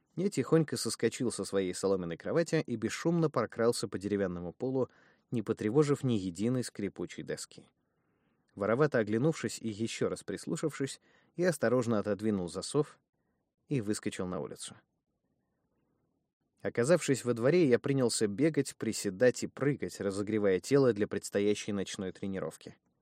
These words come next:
Хоть моя душа и была закалена в сотнях тысяч битв с демонами и другими грешниками, но плоть мальчишки вряд ли бы выдержала даже одну серьезную схватку.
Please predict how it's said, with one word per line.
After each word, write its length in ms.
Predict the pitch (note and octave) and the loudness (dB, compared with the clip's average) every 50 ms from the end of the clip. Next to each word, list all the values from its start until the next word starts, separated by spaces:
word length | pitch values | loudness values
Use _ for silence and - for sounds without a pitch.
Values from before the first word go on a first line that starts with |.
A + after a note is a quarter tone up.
| _ _ _ _ _ _ _ _ _ _ _ _ _ | _ _ _ _ _ _ _ _ _ _ _ _ _
Хоть 240 | - - G3 - - | -2 -2 -2 2 2
моя 220 | D#3+ C#3+ C#3 C3+ | 4 4 6 4
душа 320 | B2+ C3 A#2+ - - D3 C3+ | 4 2 -2 0 2 2 2
и 40 | |
была 280 | A2+ G#2+ A#2 C3+ F3 F#3 | 4 2 2 4 4 4
закалена 540 | D3 B2+ A#2 - A#2 A2+ A2+ A2+ B2 C3+ B2 | 4 2 0 0 0 0 2 2 2 0 0
в 60 | - | -2
сотнях 400 | - - A2 G2+ - G#2 G2 - | -2 -2 -4 -2 -2 -6 -6 -6
тысяч 400 | _ - B2 A2 - G#2+ F#2 - | _ -6 -6 -6 -4 -8 -10 -10
битв 420 | F2 E2+ A2 A2+ A2+ - - - - | -12 -8 -6 -6 -6 -6 -8 -14 -12
с 140 | - G#2 G2 | -10 -10 -8
демонами 540 | F#2+ G#2+ A2+ A2+ A2 G#2+ G2+ G2 F#2 F#2 F#2+ | -2 0 0 2 2 2 0 0 -2 -2 -4
и 40 | F2 | -6
другими 400 | E2 F#2+ G2+ G2 G#2+ G2+ F#2 F2 | -4 -6 -6 -4 -4 -4 -4 -6
грешниками, 720 | E2 F#2+ C#3 D#3 - - C#3 - - B2+ B2 B2 A#2+ - _ _ _ _ _ _ _ _ _ _ _ _ _ _ - | -2 2 2 2 2 0 -6 -4 -4 -2 -2 -2 -2 -4 _ _ _ _ _ _ _ _ _ _ _ _ _ _ -6
но 180 | A2+ A2 G#2+ | -2 -2 -2
плоть 340 | G2 - D3+ F#3 F#3+ - - | -2 -2 0 2 2 2 2
мальчишки 560 | C#3+ B2 A#2 A2 - - F3 D#3+ - - - | 2 2 2 0 0 -4 -4 -4 -4 -2 -2
вряд 340 | B2+ A#2 B2+ D#3+ F#3 - - | 0 2 2 2 2 2 0
ли 60 | A2 | -2
бы 160 | G#2 G2 G2+ F2+ | -2 -2 -2 0
выдержала 540 | G#2+ B2 A#2+ B2 A2 F#2 G2 A2 A2 G#2 | 0 2 2 2 2 2 2 2 2 2
даже 280 | F#2 - G#2+ G2 G#2 A2 | 4 2 2 4 4 2
одну 220 | A2 G#2+ B2+ B2+ | 2 4 2 -2
серьезную 500 | - - G2+ F#2 F2 E2 D#2 - - E2 | -2 -2 -6 -6 -6 -6 -8 -8 -10 -10
схватку. 460 | - - - - C#2+ - - - - | -10 -8 -8 -8 -8 -8 -10 -16 -20